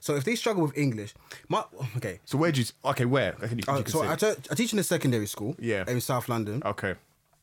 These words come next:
Speaker 1: Um, and I teach in a, um, like a Saturday school as well, I'd call it, um, in East London, in Forest Gate.
Speaker 2: Gotcha.
Speaker 1: Um, shout out to, um, East Side,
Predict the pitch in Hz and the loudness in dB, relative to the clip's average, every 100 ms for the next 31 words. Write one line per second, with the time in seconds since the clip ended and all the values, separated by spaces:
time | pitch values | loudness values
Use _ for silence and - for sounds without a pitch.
0 | - 123 127 123 117 127 127 170 156 - | -8 -2 2 0 0 -2 0 -2 -4 -2
1 | 139 - 127 123 120 117 - _ _ - | -2 -2 -2 0 -2 -6 -18 _ _ -10
2 | 110 113 110 104 - 107 120 117 180 156 | -4 -2 -2 -4 -8 -10 -8 -8 -8 -4
3 | 156 - 160 151 143 156 170 143 - 147 | -4 -2 0 0 0 -2 -2 -2 0 0
4 | 175 - 120 120 120 117 - 123 113 135 | 0 -2 -2 0 2 0 -2 -6 -2 -2
5 | 131 135 113 104 - 113 - 107 - _ | 0 -2 -2 -4 -4 -6 -6 -8 -10 _
6 | _ - - 90 110 107 107 104 101 - | _ -20 -12 -6 -4 -2 -4 -6 -8 -4
7 | 147 120 113 - 127 113 - 110 107 - | -2 -2 -4 -2 -2 -2 -2 -4 -4 -6
8 | - 127 - - 113 104 104 | -6 -4 -4 -4 -2 -2 -6